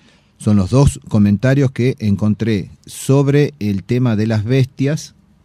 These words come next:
¿m? del comentario del padre Lacunza. Ahora ya el, el segundo punto es mucho más largo, eh, mucho más interesante,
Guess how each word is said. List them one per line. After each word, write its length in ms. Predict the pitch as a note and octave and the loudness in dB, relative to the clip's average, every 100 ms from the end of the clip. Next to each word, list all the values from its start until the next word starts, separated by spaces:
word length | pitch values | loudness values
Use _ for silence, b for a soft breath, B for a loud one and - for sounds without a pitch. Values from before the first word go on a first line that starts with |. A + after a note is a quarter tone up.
| _ _ | _ _
¿m? 160 | - A#2 - _ _ - | -12 -12 -12 _ _ -10
del 460 | F2+ F2 A2 C3 B2 | -8 -4 -2 -2 -2
comentario 520 | G#2+ G2 F#2+ G#2+ A2+ | -2 -2 -2 -4 -2
del 80 | F2 | -2
padre 220 | G2 F#2 | -4 -4
Lacunza. 560 | E2 - - - - _ b b b b b b | -6 -10 -16 -18 -20 _ b b b b b b
Ahora 260 | A2+ C#3+ D3 | 0 4 4
ya 180 | C#3+ | 4
el, 160 | C#3 A#2+ | 2 0
el 140 | G#2 G2 | -4 -4
segundo 360 | A#2 D3 D3+ | 2 4 4
punto 400 | C3+ D#3 E3 D3 | 4 4 4 4
es 100 | B2+ | 2
mucho 380 | A2+ B2+ B2+ A2 | 2 2 2 0
más 200 | A2 A#2+ | 2 4
largo, 500 | D3 D3 C#3 D3 E3+ - _ _ _ - | 4 4 4 2 0 -4 _ _ _ -12
eh, 280 | F2+ F2+ F2+ | -8 -4 -2
mucho 240 | G2+ G2+ | -2 -2
más 160 | G#2+ G#2+ | -2 -2
interesante, 840 | G2 A2 A2+ - C#3 C3+ D3+ D#3 | -2 -2 -2 0 0 0 -2 -4